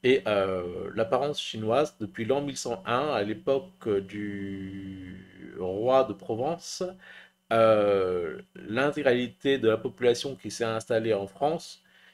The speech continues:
était exclusivement chinoise, venue aider les rois,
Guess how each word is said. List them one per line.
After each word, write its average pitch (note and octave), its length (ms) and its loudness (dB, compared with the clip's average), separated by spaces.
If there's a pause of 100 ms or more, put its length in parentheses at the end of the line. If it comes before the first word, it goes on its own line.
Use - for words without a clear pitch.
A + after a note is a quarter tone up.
(120)
était B2 200 0
exclusivement B2 540 -2
chinoise, A#2+ 680 0
venue B2 340 -2
aider B2 420 0
les A2 180 0
rois, A2+ 520 0